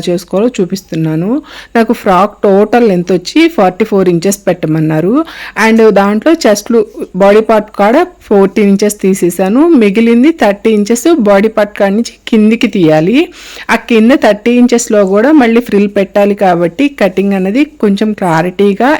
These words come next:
ఎక్కడ స్కిప్ చేయకుండా చూస్తేనే అర్థమవుతుందండి. ఫస్ట్ అయితే బాడీ పార్ట్ కాడ నుంచి కింది లెంత్ ఎంత ఉంది, థర్టీ ఉంది. నేను థర్టీ వన్ ఇంచ్కి లైనింగ్ అనేది ఫోల్డ్ చేసుకొని కటింగ్ అయితే చేస్తున్నాను. ఇంకా ఆ వన్ ఇంచ్ అన్నది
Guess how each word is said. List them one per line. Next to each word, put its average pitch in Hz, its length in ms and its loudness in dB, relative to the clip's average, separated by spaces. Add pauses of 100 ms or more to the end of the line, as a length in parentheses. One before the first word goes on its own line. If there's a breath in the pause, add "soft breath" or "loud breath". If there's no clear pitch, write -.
(120)
ఎక్కడ 196 180 -2 (120)
స్కిప్ - 320 -8
చేయకుండా 196 340 -2 (100)
చూస్తేనే 196 460 -2 (100)
అర్థమవుతుందండి. 175 880 -2 (580 loud breath)
ఫస్ట్ 196 360 -2
అయితే 190 200 0 (160)
బాడీ 196 280 2
పార్ట్ 202 240 -2
కాడ 185 200 -2
నుంచి 180 220 -4 (140)
కింది 196 340 2
లెంత్ 180 280 -2
ఎంత 175 200 -4
ఉంది, 202 160 -2 (100)
థర్టీ 165 340 -2 (100)
ఉంది. 170 200 -2 (380 loud breath)
నేను 233 180 2 (120)
థర్టీ 214 420 0
వన్ 196 180 0 (100)
ఇంచ్కి 254 360 -2 (380)
లైనింగ్ 190 400 2
అనేది 185 260 0 (160)
ఫోల్డ్ 196 340 2
చేసుకొని 196 360 -2 (140)
కటింగ్ 180 360 -2
అయితే 214 160 -2 (100)
చేస్తున్నాను. 175 640 -2 (280)
ఇంకా 226 240 -2 (1300 loud breath)
ఆ - 20 2 (100)
వన్ 170 240 2
ఇంచ్ 208 240 -2
అన్నది 180 320 0